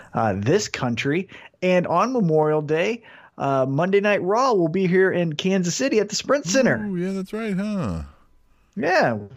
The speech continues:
Speaker 1: got the day off, and I'm gonna go meet The Miz.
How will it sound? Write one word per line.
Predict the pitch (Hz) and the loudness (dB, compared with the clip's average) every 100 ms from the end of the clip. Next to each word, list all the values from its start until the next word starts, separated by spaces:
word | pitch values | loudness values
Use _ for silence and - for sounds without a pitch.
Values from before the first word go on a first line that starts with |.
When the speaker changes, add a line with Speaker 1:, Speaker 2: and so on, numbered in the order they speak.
| - | -4
Speaker 1:
got | 156 151 | -4 -2
the | |
day | 143 196 | 2 2
off, | 202 220 277 - | 4 2 0 -2
and | 180 208 220 | -2 2 2
I'm | 190 | 2
gonna | 202 202 | 2 4
go | 196 | 4
meet | 196 208 | 4 0
The | 156 | 0
Miz. | 156 254 254 - - | 2 4 4 2 -6